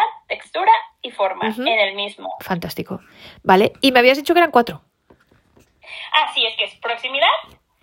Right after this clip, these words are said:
Speaker 1: y
Speaker 2: Ujú.
Speaker 1: luego proximidad y
Speaker 2: Ah.
Speaker 1: textura, proximidad y forma,
Speaker 2: Ajá.
Speaker 1: y proximidad,
Speaker 2: Textura y
Speaker 1: textura
Speaker 2: forma.
Speaker 1: y forma.
Speaker 2: Vale, ¿todas las, eh, Sunuban tienen esas, tienen, eh, la posibilidad de ponerle estos cuatro modos? ¿O hay, digamos,
Speaker 1: Sí.
Speaker 2: distintos?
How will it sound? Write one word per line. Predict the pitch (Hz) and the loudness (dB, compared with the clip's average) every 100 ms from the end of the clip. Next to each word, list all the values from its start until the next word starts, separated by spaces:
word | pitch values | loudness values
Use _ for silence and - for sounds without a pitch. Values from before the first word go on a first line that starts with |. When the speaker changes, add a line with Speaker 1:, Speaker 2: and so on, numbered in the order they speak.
| - | -16
Speaker 1:
y | 254 269 | -10 -6
Speaker 2:
Ujú. | |
Speaker 1:
luego | 302 - 185 | -6 -6 -8
proximidad | 226 233 226 226 214 | -8 -8 -6 -2 -4
y | 214 214 | -2 2
Speaker 2:
Ah. | 233 185 | 2 2
Speaker 1:
textura, | 587 - _ - _ - - - | -6 -20 _ -20 _ -20 -18 -6
proximidad | 262 247 240 220 208 190 | -4 -4 -8 -10 -8 -8
y | 208 | -2
forma, | 330 392 523 - - | -2 -2 -6 -10 -6
Speaker 2:
Ajá. | 226 - | -4 -4
Speaker 1:
y | 190 - - | -6 -10 -14
proximidad, | - - 214 233 233 | -14 -14 -6 0 2
Speaker 2:
Textura | 220 208 190 - | 2 4 4 4
y | 180 | -2
Speaker 1:
textura | 190 - | -2 -4
Speaker 2:
forma. | - - | -6 -12
Speaker 1:
y | 190 | -10
forma. | - 196 - | -6 -2 2
Speaker 2:
Vale, | 214 185 - | 2 2 2
¿todas | 311 359 349 | 4 4 2
las, | 349 330 - - | -2 -2 -8 -10
eh, | 262 262 | -8 -8
Sunuban | 294 285 269 269 | -10 -8 -8 -6
tienen | 269 254 247 | -8 -8 -10
esas, | 247 262 247 - | -8 -6 -8 -8
tienen, | - 262 254 233 - | -6 -4 -4 -6 0
eh, | 247 240 233 | 4 4 2
la | 233 | 0
posibilidad | 240 240 226 247 240 | 0 -2 2 2 2
de | 214 240 | 4 4
ponerle | 233 220 226 220 208 | 4 0 2 2 2
estos | - 226 | 0 -4
cuatro | - 220 | -4 -4
modos? | 240 262 240 - _ _ | -2 -4 -4 -8 _ _
¿O | - 208 | 2 4
hay, | 202 208 | 6 6
digamos, | 208 202 196 196 | 4 0 0 0
Speaker 1:
Sí. | 190 | 0
Speaker 2:
distintos? | 190 - 180 - - | -2 -8 -12 -12 -16